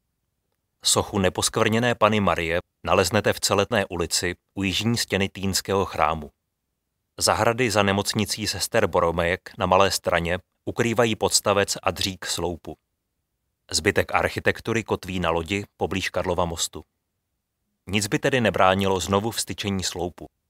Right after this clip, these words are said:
Na neštěstí mariánský sloup má kromě svých příznivců i nemalý počet odpůrců. Ti v současnosti drží většinu křesel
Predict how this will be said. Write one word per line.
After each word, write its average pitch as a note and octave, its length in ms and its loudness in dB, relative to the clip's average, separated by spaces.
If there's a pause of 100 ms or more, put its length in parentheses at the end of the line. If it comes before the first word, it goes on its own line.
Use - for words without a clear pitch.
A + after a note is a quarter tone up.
(760)
Na F2 120 -2
neštěstí A2+ 560 0
mariánský G2 560 2
sloup F2+ 460 -2 (240)
má F2+ 160 4
kromě G#2+ 300 0
svých - 280 -4
příznivců F#2 800 -6 (220)
i G2+ 80 -2
nemalý G2+ 340 4
počet F#2+ 340 -4
odpůrců. E2 640 -12 (800)
Ti B2 140 -2
v - 80 2
současnosti A2 720 0
drží F#2 300 -2
většinu F#2+ 400 0
křesel F2 600 -2